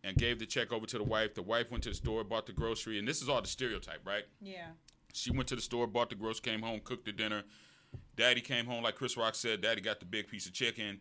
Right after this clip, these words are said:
Speaker 1: and all that. That, that shit doesn't happen anymore. Today, wife is going to work, husband's going to work, kids old enough, y'all need to take y'all ass to work too, 'cause everybody needs to be responsible and accountable. To Kyle's point, accountability is huge, right? And so, but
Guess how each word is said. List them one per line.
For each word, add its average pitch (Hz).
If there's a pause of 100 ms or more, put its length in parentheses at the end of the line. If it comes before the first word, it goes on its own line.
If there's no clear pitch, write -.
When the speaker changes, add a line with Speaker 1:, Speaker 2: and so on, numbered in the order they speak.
(340)
Speaker 1:
and 101
all 110
that. 104 (240)
That, -
that 208
shit 208
doesn't 208
happen 220
anymore. 110 (440)
Today, 160 (520)
wife 156
is 135
going 160
to 156
work, 151 (100)
husband's 139
going 139
to 139
work, 135
kids 143
old 143
enough, 135
y'all 120
need 135
to 147
take 131
y'all 131
ass 127
to 123
work 120
too, 127
'cause 101
everybody 113
needs 107
to -
be 104
responsible 107 (300)
and 107
accountable. 98
To 90
Kyle's 113
point, -
accountability 104
is 95
huge, 110
right? 101 (600)
And 113
so, 117
but 120